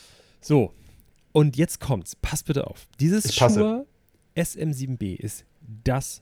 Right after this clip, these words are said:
Speaker 1: Podcaster-Mikrofon geworden.
Speaker 2: <gasps>
Speaker 1: So, es ist asozial teuer. Es kostet, glaub ich, empfohlen fünfhundert Euro. Keiner kauft's für einen Vollpreis, aber immer so dreihundertfünfzig bis vierhundert Euro kostet das Ding. So, ne?
Speaker 2: Krass.
Speaker 1: So.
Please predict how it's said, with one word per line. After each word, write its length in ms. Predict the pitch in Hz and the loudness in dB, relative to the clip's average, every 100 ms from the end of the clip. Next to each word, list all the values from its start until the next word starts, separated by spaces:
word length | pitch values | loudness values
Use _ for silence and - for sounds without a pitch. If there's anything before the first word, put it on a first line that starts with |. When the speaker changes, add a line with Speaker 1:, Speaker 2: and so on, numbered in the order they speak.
| _ - | _ -6
Speaker 1:
Podcaster-Mikrofon 1120 | - - - 208 - 98 98 - - - 101 | -6 -8 -6 -6 -6 -10 -10 -14 -12 -10 -10
geworden. 300 | 95 90 185 | -8 -4 0
Speaker 2:
<gasps> 520 | 214 196 160 131 101 | 2 2 -2 -4 -4
Speaker 1:
So, 180 | 85 - - | -4 -4 -4
es 140 | 123 | -6
ist 140 | 139 - | -8 -8
asozial 540 | 151 180 208 - 170 165 | -4 -4 -4 -4 -4 -4
teuer. 320 | - 117 120 | -4 -2 -2
Es 100 | - | -4
kostet, 340 | 147 - - - | -8 -8 -10 -4
glaub 160 | 127 | -4
ich, 100 | 120 _ _ _ - | -4 _ _ _ -8
empfohlen 540 | 131 - 156 160 165 | -8 -2 4 4 4
fünfhundert 540 | 160 - 143 - 123 - | 0 -4 -6 -4 -4 -2
Euro. 480 | 160 175 180 185 - _ _ _ - | -2 0 2 0 -2 _ _ _ -16
Keiner 380 | - 139 139 | -4 -2 -2
kauft's 420 | 131 - 135 - - | -4 -4 -6 -8 -12
für 140 | - | -8
einen 100 | 117 | -8
Vollpreis, 440 | - 135 - 120 | -4 -6 -4 -8
aber 220 | - 117 120 | -4 -4 -2
immer 160 | 131 | -4
so 160 | 120 117 - | -2 -4 -6
dreihundertfünfzig 840 | - 113 117 120 117 - 123 - - | -6 -2 0 0 -4 -6 -10 -12 -14
bis 120 | 104 | -14
vierhundert 240 | 110 101 | -12 -10
Euro 140 | 92 92 | -12 -14
kostet 320 | - - 95 | -18 -18 -18
das 60 | - | -18
Ding. 80 | |
So, 120 | - - | -14 0
ne? 60 | |
Speaker 2:
Krass. 320 | 160 185 - - _ _ _ _ _ - _ | 2 2 -4 -20 _ _ _ _ _ -20 _
Speaker 1:
So. 240 | 127 113 | -4 -4